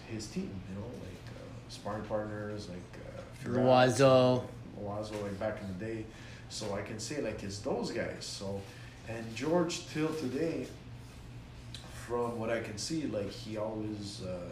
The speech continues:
Speaker 1: he always mentions that. So he appreciates that. So what boggles my mind is when I see up-and-comers,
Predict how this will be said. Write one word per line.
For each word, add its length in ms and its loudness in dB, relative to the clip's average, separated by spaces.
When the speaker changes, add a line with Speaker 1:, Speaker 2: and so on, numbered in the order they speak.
Speaker 1:
he 240 -8
always 840 -4
mentions 420 -6
that. 240 -8
So 200 -8
he 180 -4
appreciates 600 -6
that. 240 -8
So 340 -6
what 240 4
boggles 420 6
my 140 0
mind 420 2
is 240 0
when 180 -2
I 100 0
see 240 2
up-and-comers, 840 0